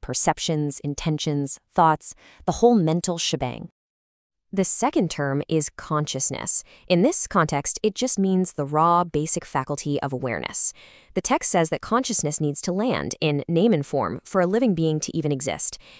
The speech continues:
It's like the spark that brings the entire system online. And right here, this is the engine.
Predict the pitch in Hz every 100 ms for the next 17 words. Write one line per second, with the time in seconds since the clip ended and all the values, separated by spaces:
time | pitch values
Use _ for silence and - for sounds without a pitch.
0 | - 196 - 190 180 - - 247 165 -
1 | - 151 165 180 180 170 147 143 - 180
2 | 202 196 - - 156 135 131 131 71 -
3 | - _ _ _ _ _ _ - 160 139
4 | 165 214 - 147 117 - _ 143 160 175
5 | - - 180 185 143 127 - -